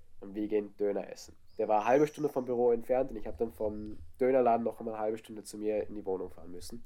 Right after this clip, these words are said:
Sprich, so viel Zeit war dann doch nicht. Aber es hat sich so sehr gelohnt. Also, man geht da hin und sieht dann erst einmal eine fette Schlange vor Leuten. Dann geht's eh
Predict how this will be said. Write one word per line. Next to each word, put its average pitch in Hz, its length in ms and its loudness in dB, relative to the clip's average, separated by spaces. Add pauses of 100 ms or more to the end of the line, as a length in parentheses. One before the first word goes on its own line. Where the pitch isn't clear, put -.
(440)
Sprich, - 440 -6
so 131 200 6
viel 127 160 2
Zeit 117 240 4
war 113 80 6
dann 104 100 4
doch 110 200 4
nicht. 107 200 -2 (1500)
Aber 98 180 0
es - 140 -6
hat 95 160 -4
sich - 200 -10
so 90 400 -4
sehr 82 220 -8
gelohnt. 82 480 -8 (460)
Also, 107 220 4 (520)
man 110 140 0
geht 131 220 2
da - 20 8
hin 156 240 2
und 135 140 0
sieht 156 160 0
dann 110 80 4
erst 127 260 4
einmal 123 160 -2
eine 104 120 -2
fette 110 300 -6
Schlange 98 320 -6
vor 95 180 -8
Leuten. 85 340 -6 (100)
Dann 117 140 2
geht's 120 180 0
eh 135 240 0